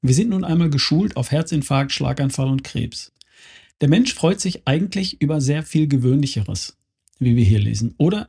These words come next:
im Folgenden. Da ich die letzten Jahre oft durch lästige Infektionen beeinträchtigt wurde, bin ich sehr vorsichtig geworden. Es war einfach unschön, immer wieder eine Woche auszufallen.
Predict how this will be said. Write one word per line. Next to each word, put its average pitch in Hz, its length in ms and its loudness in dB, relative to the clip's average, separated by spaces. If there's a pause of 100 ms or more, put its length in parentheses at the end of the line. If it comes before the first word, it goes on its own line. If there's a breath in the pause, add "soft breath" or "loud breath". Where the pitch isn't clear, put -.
im 180 120 2
Folgenden. 120 520 -2 (640 loud breath)
Da 156 100 0
ich 180 140 -2
die 180 120 0
letzten 196 400 -2
Jahre 180 360 -2
oft - 340 -8
durch 147 280 0
lästige 165 420 -2
Infektionen 160 580 -2
beeinträchtigt 151 520 -2
wurde, 165 500 0
bin 156 180 0
ich 160 120 0
sehr 165 160 -2
vorsichtig 131 560 -2
geworden. 98 480 -4 (300)
Es - 120 0
war 151 100 0
einfach 180 360 -2 (100)
unschön, 156 600 2
immer 196 200 0
wieder 165 200 0
eine 151 180 0
Woche - 260 -4
auszufallen. 113 720 -6